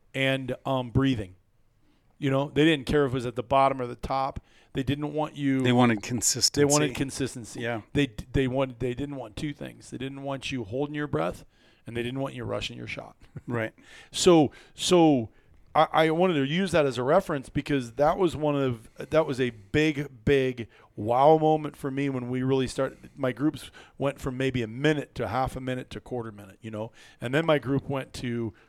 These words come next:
Speaker 1: really whatever the said group of the gun is.
Speaker 2: Right. <laughs> Well,
Speaker 1: You
Speaker 2: what,
Speaker 1: see what I'm
Speaker 2: what
Speaker 1: saying?
Speaker 2: gun did you bring down? The, 'cause that was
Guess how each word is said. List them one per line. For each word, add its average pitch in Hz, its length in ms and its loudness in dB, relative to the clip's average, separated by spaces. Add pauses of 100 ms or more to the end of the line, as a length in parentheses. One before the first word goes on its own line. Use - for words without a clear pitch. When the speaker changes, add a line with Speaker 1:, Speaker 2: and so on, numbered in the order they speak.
Speaker 1:
really 143 380 4
whatever 127 400 2
the 104 140 -6
said 123 320 -6
group 123 240 -8
of - 60 -8
the 101 60 -10
gun 104 260 -10 (120)
is. - 220 -20 (920)
Speaker 2:
Right. 117 280 -12 (400)
<laughs> - 80 -6 (280)
Well, 156 220 10
Speaker 1:
You - 80 -16
Speaker 2:
what, 151 180 2
Speaker 1:
see 180 160 0
what 170 140 0
I'm 139 40 -6
Speaker 2:
what 175 100 12
Speaker 1:
saying? 156 120 0
Speaker 2:
gun 175 220 8
did 135 180 0
you 147 100 0
bring 123 380 -2 (120)
down? 117 480 -2
The, 123 100 -4
'cause 156 160 6
that 165 160 12
was 160 80 4